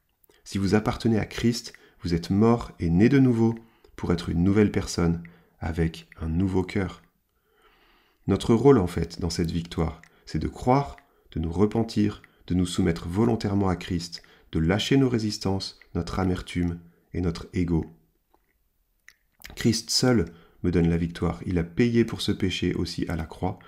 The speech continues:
lui qui n'a jamais péché en parole, ni rien d'autre d'ailleurs. Et maintenant, je veux faire tous mes efforts pour le refléter, devenir cette nouvelle personne, de plus en plus, par l'action de sa grâce sur mon cœur.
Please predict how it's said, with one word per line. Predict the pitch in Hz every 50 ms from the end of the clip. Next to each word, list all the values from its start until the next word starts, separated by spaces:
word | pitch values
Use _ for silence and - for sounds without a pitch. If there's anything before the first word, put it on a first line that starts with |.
| - - - _ _ -
lui | 101 123
qui | 120 - -
n'a | 92 87 82
jamais | 82 92 107 107 110 104
péché | - 95 87 - - 85
en | 82 82
parole, | - 87 80 80 82 78 78 - - _ _ _ _ _ -
ni | -
rien | 80 80 85 82
d'autre | 85 90 87 82 -
d'ailleurs. | 85 80 73 69 71 - - _ _ _ _ _ _ _ _ _ _ - _ _ _ -
Et | -
maintenant, | 87 92 104 117 117 - 117 110 107
je | 104 107 92
veux | 87
faire | 82 - 85 82 - -
tous | - - 147
mes | 143 139 117 117
efforts | 113 110 - - 101 95 - - - - - - _ _ -
pour | - - 80
le | 82
refléter, | 80 80 98 107 - - 120 117 - - 120 120 - - _ _ _ _ _ -
devenir | - 101 92 92 104 104 104
cette | - - 82 - -
nouvelle | 98 113 113 117 113 110
personne, | 110 104 - - - 92 90 92 98 - - - _ _ - -
de | - -
plus | - - - 101 107 120
en | 117
plus, | 107 - - 92 92 90 - - _ _ _ - _ _ -
par | - 82 80
l'action | 85 92 104 - - - - 98 95 95
de | 87 92 110
sa | 110 - 110 95
grâce | 90 85 82 78 80 - - - - _ -
sur | - - - 78 82
mon | 85 82 76
cœur. | - - 82 76 -